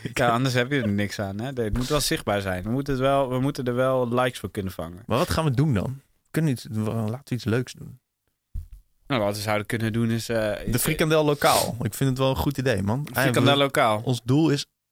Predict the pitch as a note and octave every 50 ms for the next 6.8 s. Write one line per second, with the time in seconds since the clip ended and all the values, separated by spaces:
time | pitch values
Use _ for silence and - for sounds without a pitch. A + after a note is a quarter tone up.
0 | _ _ _ _ - B2 B2 B2 - - C3 B2 A#2+ A#2+ A#2+ A#2 A#2 A#2+ A#2 B2
1 | - - C3+ B2 B2 A#2+ - C#3 C3 C3+ C3+ C3 B2+ B2 A#2+ - - - - C3
2 | A#2 A#2+ B2 B2 A2+ G2+ G2+ A2 - _ _ _ _ _ _ _ _ _ _ -
3 | - - D3+ D3 C#3+ C#3+ C#3 C3+ C#3 - - - - - - - C3 B2 - -
4 | C3+ C#3+ D#3+ F3+ F3 - - - - C#3 C3+ C3+ B2+ - - _ _ - A2+ A2+
5 | A2+ - - C#3+ C3 - - - B2 - - - A#2 B2+ C3 A#2 - - _ B2+
6 | B2+ C#3 C#3+ C3+ B2 A2+ B2 C3+ C#3+ D3 D#3 E3 F#3+ C4+ D4+ B3+